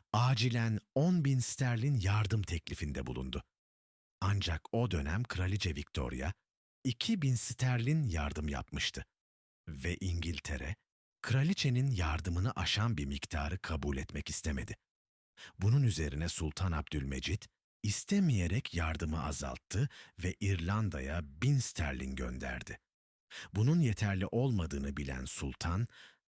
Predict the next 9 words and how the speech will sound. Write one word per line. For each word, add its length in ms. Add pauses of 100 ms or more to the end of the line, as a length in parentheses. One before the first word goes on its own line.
daha 340
fazla 460
yardım 380
için 280
çare 480
aradı. 280
Yardımı 460
götürmek 520
için 340